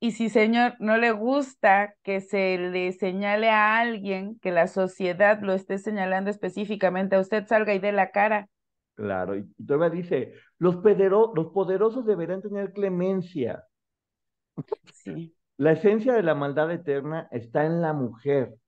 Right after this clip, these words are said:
Speaker 2: Lo que me
Speaker 1: Sí.
Speaker 2: hicieron esas cinco, ellas fueron las que me buscaron. Vuelve a repetir que ellas fueron lo que lo buscaron, lo cual muestra que además de ser un completo desgraciado, es usted un cobarde de tamaño inimaginable.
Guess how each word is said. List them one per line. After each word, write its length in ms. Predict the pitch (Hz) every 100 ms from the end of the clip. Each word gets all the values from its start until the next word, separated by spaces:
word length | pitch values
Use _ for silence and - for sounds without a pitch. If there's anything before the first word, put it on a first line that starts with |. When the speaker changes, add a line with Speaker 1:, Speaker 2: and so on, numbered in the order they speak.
| _ _ _ -
Speaker 2:
Lo 140 | 127
que 100 | 127
me 120 | 127
Speaker 1:
Sí. 20 | 127
Speaker 2:
hicieron 260 | 160 180
esas 220 | 180 175
cinco, 640 | 175 156 156 170 202 - _ -
ellas 380 | 143 156 175 175 -
fueron 340 | 165 165 170
las 180 | 139 -
que 120 | 135
me 160 | 127 123
buscaron. 800 | 120 117 - 139 147 123 92 - _ _ _ -
Vuelve 360 | 190 277 277
a 40 | 262
repetir 480 | 208 175 165 208 214
que 100 | 202
ellas 180 | 220 220
fueron 240 | 196 196
lo 120 | 185 175
que 80 |
lo 120 | 135 131
buscaron, 480 | 123 139 143 170
lo 140 | 147 131
cual 220 | 165 214
muestra 360 | 190 180 180 185
que 80 | 131
además 380 | 123 127 175
de 100 | 254
ser 180 | 262 208
un 180 | 196 190
completo 800 | 180 135 127 156 151 170 165 -
desgraciado, 680 | - 117 110 107 120 117 127 131
es 60 |
usted 220 | 156 165 156
un 180 | 156 147
cobarde 600 | 147 135 135 139 190 - _ _ _
de 120 | 127
tamaño 760 | 120 131 131 139 160 175 190 - _ _ _ _ _ _
inimaginable. 800 | 233 214 175 - 127 104 60 60